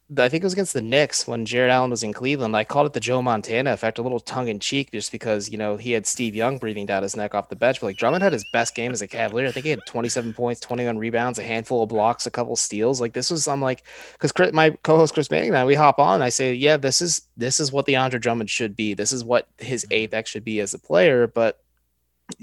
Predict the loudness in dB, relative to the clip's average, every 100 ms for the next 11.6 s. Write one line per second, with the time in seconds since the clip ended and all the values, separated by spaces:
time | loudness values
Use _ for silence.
0 | -6 0 2 2 0 2 4 4 0 -2
1 | -2 -2 -2 -2 -4 -4 -4 -2 0 0
2 | 0 -4 -6 -6 -6 -4 -2 -2 -4 -10
3 | -8 -4 -4 -6 -12 -20 -20 -20 -20 -14
4 | 4 4 6 0 -2 0 2 4 6 8
5 | 8 6 2 -2 0 -4 -4 2 2 2
6 | 0 2 2 -2 0 4 6 4 2 -2
7 | 0 0 -2 0 4 6 4 2 -2 -2
8 | 2 4 4 4 2 2 -2 0 -2 -2
9 | -4 -6 -8 _ -2 0 2 2 2 2
10 | 0 0 2 2 4 2 0 -6 -6 2
11 | 2 2 2 2 0